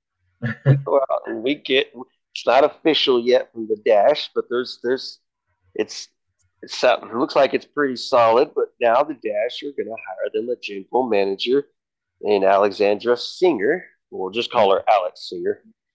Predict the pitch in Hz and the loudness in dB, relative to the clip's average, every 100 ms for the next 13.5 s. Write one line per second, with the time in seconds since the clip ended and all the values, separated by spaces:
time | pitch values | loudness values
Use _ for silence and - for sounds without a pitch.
0 | _ _ 90 90 104 98 _ 92 _ _ | _ _ -8 -6 -8 -12 _ -20 _ _
1 | _ 123 123 123 120 120 127 123 117 - | _ 2 6 6 6 6 4 2 -8 2
2 | 127 120 127 110 - 123 117 120 110 117 | 4 4 0 -6 0 0 0 -6 -4 -2
3 | 117 120 120 - - - 113 113 117 117 | -2 2 2 2 -10 -10 -12 -10 -6 -6
4 | - 131 - 110 _ _ - 110 - 117 | -6 -12 -12 -20 _ _ -12 -10 -6 -4
5 | 110 - - 110 110 113 107 110 104 107 | -4 -4 -10 -10 -4 -4 -2 -2 -2 0
6 | 107 101 101 104 101 98 107 110 - - | -2 -2 -2 0 0 0 -4 -6 -8 -8
7 | 104 98 92 95 - - - 147 156 127 | -6 -4 -6 -10 -10 -6 0 2 0 -4
8 | 117 113 - - 107 104 104 101 101 101 | 0 2 0 0 -2 2 0 0 0 -2
9 | 95 95 95 92 110 135 - 104 98 95 | -2 -6 -6 -2 -2 -2 -4 -4 -4 -8
10 | - - _ _ _ 101 98 90 95 87 | -16 -20 _ _ _ 2 4 4 4 4
11 | 80 - - 85 107 - - 98 110 113 | 2 0 -8 -4 -2 -4 -10 2 2 2
12 | 82 - 95 92 92 92 87 82 _ 92 | -2 -2 2 2 0 -4 -6 -6 _ -12
13 | 87 - _ - | -12 -12 _ -14